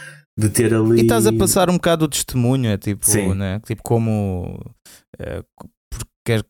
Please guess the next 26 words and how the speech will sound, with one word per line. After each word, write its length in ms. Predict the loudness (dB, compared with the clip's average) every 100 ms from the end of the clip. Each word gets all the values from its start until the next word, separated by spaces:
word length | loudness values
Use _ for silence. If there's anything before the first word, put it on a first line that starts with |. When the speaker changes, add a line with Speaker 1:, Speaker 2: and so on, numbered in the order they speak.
| -4
Speaker 2:
queiras, 280 | 0 0 0
quer 180 | 0 0
não, 320 | 2 2 0
pronto, 260 | 0 -2
a 40 | 0
maneira 260 | 0 0
deles 160 | 0 -2
tocar 220 | 0 0
é 80 | 4
única, 460 | 4 4 2 -2 -4
por 160 | -4
isso 140 | -6 -8
é 60 |
que 80 | -6
são 120 | -6
os 80 | -6
Metallica, 540 | -6 -2 0 -2 -4
e 80 | -6
tipo, 140 | -8 -4
estás 220 | -2 0
a 60 | 0
passar 340 | 0 0 0
um 80 | 0
bocado 360 | 0 0 0 -2
esse 260 | -8 -6
know-how 540 | -2 0 2 2 2